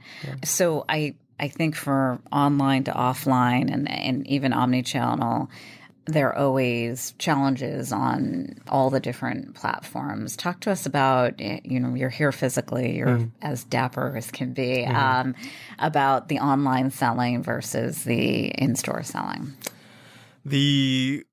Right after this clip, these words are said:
Speaker 1: online selling, obviously, you don't have that physical image of me in a, in nicely dressed suit. So, w-, w-, I guess the approach we take is, is how do we get straight to the point? Because obviously these guys are inundated with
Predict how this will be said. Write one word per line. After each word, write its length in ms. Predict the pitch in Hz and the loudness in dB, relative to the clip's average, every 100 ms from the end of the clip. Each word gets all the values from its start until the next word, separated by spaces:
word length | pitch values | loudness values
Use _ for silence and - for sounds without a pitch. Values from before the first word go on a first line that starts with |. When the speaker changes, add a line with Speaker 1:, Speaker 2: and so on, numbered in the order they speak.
| _ _ 156 | _ _ 0
Speaker 1:
online 400 | 180 185 175 151 | 2 4 2 2
selling, 400 | 151 139 135 127 | 2 4 4 2
obviously, 360 | 127 120 127 | -2 -4 -2
you 60 | 123 | 0
don't 160 | 117 | 0
have 200 | 113 117 | 0 -2
that 220 | 117 113 - | -2 -4 -4
physical 600 | 120 110 - 107 107 104 _ _ _ _ _ _ _ _ - | -4 -4 0 0 0 -6 _ _ _ _ _ _ _ _ -4
image 320 | 120 110 110 | -2 0 0
of 180 | 110 107 | -2 0
me 160 | 107 104 | -2 -2
in 100 | 101 | -2
a, 200 | 95 - - | -2 -6 -12
in 380 | - - 104 - | -12 -10 -10 -6
nicely 480 | 113 107 104 - 110 | 0 0 0 0 -2
dressed 340 | - 95 - | -2 -2 -2
suit. 340 | - 104 110 - - | -2 -4 -6 -12 -10
So, 540 | - 139 131 135 139 - - - | -2 2 2 0 -2 -10 -14 -10
w-, 200 | 143 127 | -8 -8
w-, 180 | - - _ _ _ - | -8 -12 _ _ _ -6
I 100 | 127 | -2
guess 320 | 131 135 - | -2 -2 -4
the 220 | 113 127 | -6 -4
approach 480 | 123 - 131 131 - | -4 -2 -2 -2 -6
we 120 | 120 | -8
take 340 | 113 123 113 117 | -4 -2 -2 -2
is, 440 | 107 104 - - - - - - - - - - | -2 0 -2 -2 -8 -20 -20 -20 -20 -20 -20 -6
is 180 | 127 - | -4 -4
how 300 | - 131 151 | -2 0 2
do 100 | 175 | 2
we 200 | 190 143 - - | 0 -4 -10 -4
get 240 | 135 - | -4 -2
straight 460 | - - - 127 147 | -4 -2 0 0 -2
to 120 | 143 | -6
the 120 | 127 | -6
point? 440 | - - 113 - - | -8 -6 -4 -6 -8
Because 280 | 123 127 120 | -6 -2 0
obviously 440 | 120 139 143 120 | 0 0 0 -4
these 300 | - 120 120 | -4 -4 -2
guys 280 | 117 113 113 | 0 0 0
are 160 | 107 - | -2 0
inundated 600 | 120 110 104 107 107 113 | -2 -2 0 0 -2 -2
with 340 | 110 110 - | -4 -4 -12